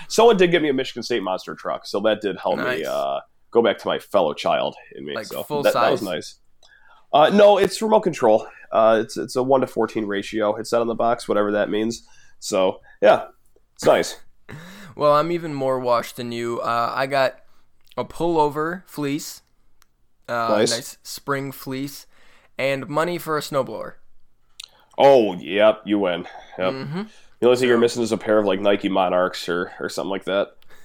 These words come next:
Speaker 2: <laughs> I did get shoes before Christmas, but they were not Nike Monarchs, although I did stare at them longingly. Uh, a friend of mine got a pair. Um,
Speaker 1: Oh, wow.
Speaker 2: him and his,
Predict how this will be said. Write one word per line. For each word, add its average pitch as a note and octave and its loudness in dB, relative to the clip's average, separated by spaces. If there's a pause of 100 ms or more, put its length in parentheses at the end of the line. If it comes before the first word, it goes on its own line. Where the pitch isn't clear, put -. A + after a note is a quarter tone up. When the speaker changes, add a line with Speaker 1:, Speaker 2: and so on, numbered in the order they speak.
Speaker 2:
<laughs> - -6
I C3 -6
did C#3+ -10
get E3 -10
shoes B2+ -8 (560)
before F3+ -4
Christmas, A2+ -10
but - -14
they B2+ 0
were C3 -2
not A#2+ -2
Nike A#2 -12
Monarchs, A#2+ -10
although C#3+ 2
I C3 4
did C3+ -6
stare C3+ -2
at B2+ -2
them B2 -6
longingly. A#2 -4 (720)
Uh, G#2+ -4
a A#2+ -4
friend D#3 -2
of C#3+ -8
mine B2+ -2
got A#2+ 0
a A#2 -6
pair. A#2 -10 (420)
Um, A2+ -4
Speaker 1:
Oh, G2 2
wow. F#2+ 4
Speaker 2:
him C#3 -6
and C3 -6
his, B2 -8